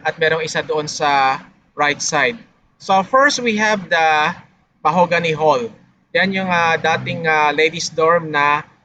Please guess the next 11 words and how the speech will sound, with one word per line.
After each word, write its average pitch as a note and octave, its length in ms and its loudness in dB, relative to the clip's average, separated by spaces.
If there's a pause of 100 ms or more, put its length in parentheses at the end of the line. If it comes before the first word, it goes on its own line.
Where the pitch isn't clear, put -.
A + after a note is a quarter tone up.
(160)
auditorium D3+ 760 -2
and C#3 160 -14
followed C4 400 0
by G#3 280 2
the E3+ 400 0 (320)
Acacia F#3 560 -2
Residence F3+ 560 -4
Hall G3 320 -2 (640)
na E3 160 -2
dating, G3 560 -2
uh, D#3 600 0